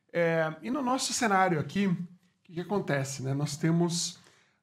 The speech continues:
ah, uma situação onde nós temos aqui uma empresa de varejo, tá? Que precisa ali manter o seu estoque aqui, o seu controle de estoque, é, atualizado, tá? Ele precisa que esse estoque seja reabastecido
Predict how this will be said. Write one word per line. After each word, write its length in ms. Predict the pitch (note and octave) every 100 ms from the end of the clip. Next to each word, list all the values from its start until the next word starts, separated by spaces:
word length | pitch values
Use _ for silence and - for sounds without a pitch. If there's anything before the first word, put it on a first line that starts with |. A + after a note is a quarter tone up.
| _
ah, 300 | D3+ D3 C#3+
uma 160 | E3 F3
situação 540 | - F#3 - G#3 B3+
onde 180 | F#3+ F#3+ G3+
nós 120 | F#3+
temos 280 | F#3+ F#3 F3
aqui 160 | E3+
uma 100 | F3
empresa 680 | F3 E3+ F3+ E3 D3 C3+ C3 - - _ _ -
de 640 | C3 C#3+ D3+ D3 C#3 C3+ B2
varejo, 540 | E3+ D3+ - A#3+ F#3+
tá? 320 | - F3+ - - _ _
Que 100 | -
precisa 460 | C#4+ A#3 A#3 B3+
ali 160 | A3+ G#3+
manter 640 | A#3 A3+ F3 G3+ A#3 G#3+ -
o 60 | -
seu 220 | - G3
estoque 560 | F3+ - - D#3+ F#3 F#3
aqui, 160 | -
o 40 | D3+
seu 140 | -
controle 540 | C#3+ D#3+ D3 D#3+ E3 D3
de 100 | -
estoque, 580 | - - D3 E3 - - _ _ _ _ -
é, 240 | D3 D3
atualizado, 840 | C#3+ D3+ F#3+ G3+ G3 D#3+ E3+ D3+ A#2+ - -
tá? 200 | C#3+ F3 - _
Ele 140 | - D#3
precisa 400 | F3 E3 F3 G3
que 80 | G3
esse 160 | -
estoque 340 | F3+ - F#3 -
seja 420 | G3 F#3+ G#3 G3 - - _
reabastecido 1200 | - F3 A3+ G#3+ G#3+ G#3+ F#3+ - F#3 A3 D#3+ C#3